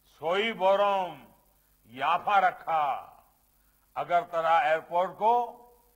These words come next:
महाराजा वीर विक्रम किशोर माणिक्य जी का नाम देना त्रिपुरा के विकास के लिए उनके विजन का सम्मान है।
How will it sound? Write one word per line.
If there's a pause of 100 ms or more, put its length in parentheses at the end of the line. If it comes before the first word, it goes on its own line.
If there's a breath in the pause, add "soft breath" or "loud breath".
(240)
महाराजा
वीर
विक्रम
किशोर
माणिक्य
जी
का
नाम
देना (720)
त्रिपुरा
के
विकास
के
लिए (360)
उनके
विजन
का
सम्मान
है।